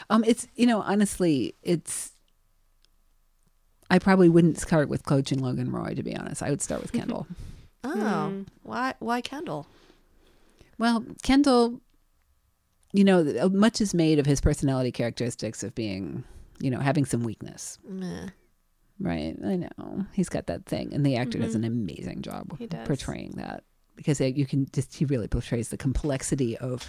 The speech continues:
Speaker 1: wanting to shore up his ambitious self and do the right thing, but having, like, meh. But you know what? That's,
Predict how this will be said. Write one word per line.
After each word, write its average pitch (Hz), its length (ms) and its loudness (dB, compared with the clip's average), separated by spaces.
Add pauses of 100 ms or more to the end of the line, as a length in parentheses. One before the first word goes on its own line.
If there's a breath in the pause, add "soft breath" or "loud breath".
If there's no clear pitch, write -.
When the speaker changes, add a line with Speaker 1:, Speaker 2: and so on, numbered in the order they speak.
(540 loud breath)
Speaker 1:
wanting 147 340 2
to 139 160 -2
shore 147 420 0
up 135 140 -2
his 135 180 -2
ambitious 139 540 0
self 131 420 -2
and 127 100 2
do 143 200 6
the 143 120 4
right 127 220 -2
thing, 143 420 2
but 117 160 -2
having, 127 340 -6
like, - 200 -10
meh. - 280 -10 (280 loud breath)
But 196 160 -4
you 220 80 2
know 214 80 2
what? 190 160 2
That's, 202 240 -2